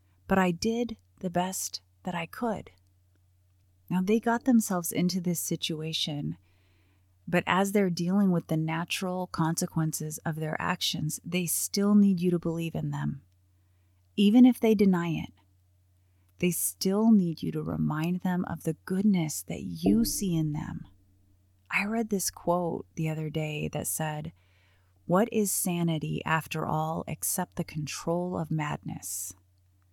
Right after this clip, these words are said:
What is sanity after all except the control of madness? Do your best to control the madness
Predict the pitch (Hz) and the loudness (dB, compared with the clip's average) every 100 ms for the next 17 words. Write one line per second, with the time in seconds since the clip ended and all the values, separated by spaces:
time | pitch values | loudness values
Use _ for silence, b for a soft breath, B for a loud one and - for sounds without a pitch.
0 | _ _ 175 208 214 - 196 180 165 156 | _ _ -4 0 0 0 0 0 0 -2
1 | 147 143 147 160 156 151 156 - - - | -4 -4 -6 -6 -6 -4 -6 -8 -8 -6
2 | 170 - 156 147 151 - 170 170 170 - | -8 -8 -8 -6 -6 -6 -6 -6 -6 -8
3 | 147 151 160 156 170 165 165 175 - - | -10 -6 -4 -2 -2 -4 -8 -8 -12 -12
4 | - _ _ _ _ _ _ _ _ _ | -14 _ _ _ _ _ _ _ _ _
5 | _ - 175 190 214 196 180 180 165 - | _ -4 2 4 6 4 2 -2 -4 -6
6 | 160 160 151 - 170 170 165 151 143 143 | -4 -2 -2 -2 -2 -2 -2 -2 -2 -4
7 | 143 151 147 - - | -6 -6 -8 -10 -12